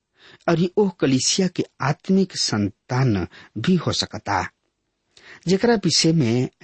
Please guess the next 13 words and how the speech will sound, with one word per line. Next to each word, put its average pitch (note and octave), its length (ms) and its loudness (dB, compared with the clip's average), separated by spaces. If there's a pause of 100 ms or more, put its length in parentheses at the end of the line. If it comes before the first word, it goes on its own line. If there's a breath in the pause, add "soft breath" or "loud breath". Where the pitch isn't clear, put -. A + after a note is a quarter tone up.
(180)
प्रेरित B2+ 420 0
यूहन्ना A2+ 420 2
यहाँ G#2 500 0 (640)
चर्चा D#3 360 0
कर C#3+ 240 -4
रहल F#2+ 180 -4
बाड़े। F#2+ 300 -2 (1120 soft breath)
इस - 440 0 (680)
दृष्टि F3+ 600 0 (120)
ई C#3 200 2 (640)
कोण F3+ 240 4
से A2 220 0 (1300)
ई E3 60 2